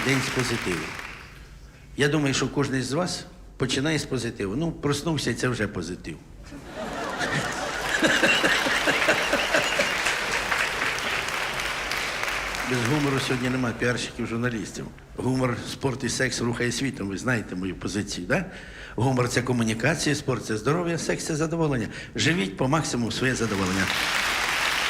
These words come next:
І я хотів би, щоб ви розпочинали з позитиву завжди ранок. Ну, наприклад, е, я хочу сказати, як я починаю. Я починаю, от зараз в мене йде підготовка до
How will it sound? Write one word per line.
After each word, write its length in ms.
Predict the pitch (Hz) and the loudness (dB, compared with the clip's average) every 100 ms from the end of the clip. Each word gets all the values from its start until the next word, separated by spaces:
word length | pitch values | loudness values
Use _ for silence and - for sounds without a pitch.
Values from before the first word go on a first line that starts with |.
| - - - - - - - - - - - - - - - - - - - | 0 0 0 0 0 -2 -2 -2 -2 -2 -2 -2 -2 -2 -2 -2 -2 -2 4
І 40 | 156 | 6
я 100 | 175 | 8
хотів 340 | 175 160 175 | 6 4 4
би, 80 | 160 - - | 4 2 0
щоб 180 | 151 143 | 2 4
ви 200 | 156 139 - - - | 4 4 -2 -8 -4
розпочинали 720 | 135 - 135 143 139 131 123 117 - - | -4 -2 0 2 2 2 0 -2 -8 -12
з 80 | - | -4
позитиву 520 | 131 120 123 131 117 | -2 -2 0 0 0
завжди 320 | 110 110 117 | 0 0 0
ранок. 440 | 117 139 147 147 - - - - - - | 2 2 0 -2 -12 -16 -18 -18 -16 -2
Ну, 140 | 139 135 | 2 2
наприклад, 600 | 127 135 123 127 117 120 | 2 2 2 2 0 2
е, 400 | 113 107 104 101 | 0 2 0 0
я 120 | 113 | 0
хочу 260 | 123 123 120 | 0 -2 -2
сказати, 260 | - 113 117 | -2 0 2
як 220 | 113 113 | 2 0
я 80 | 98 | -2
починаю. 420 | 101 - 85 147 | -2 -2 0 -2
Я 60 | |
починаю, 560 | 208 170 175 160 147 135 - - - - - - - | 0 -2 0 0 0 -2 -6 -14 -16 -18 -18 -16 -4
от 120 | 123 | -2
зараз 280 | 120 151 123 | 2 2 2
в 40 | 120 | 0
мене 160 | 127 | 0
йде 120 | 117 | 0
підготовка 540 | 120 110 104 127 117 107 | -2 -2 0 0 0 -2
до 220 | 110 | 0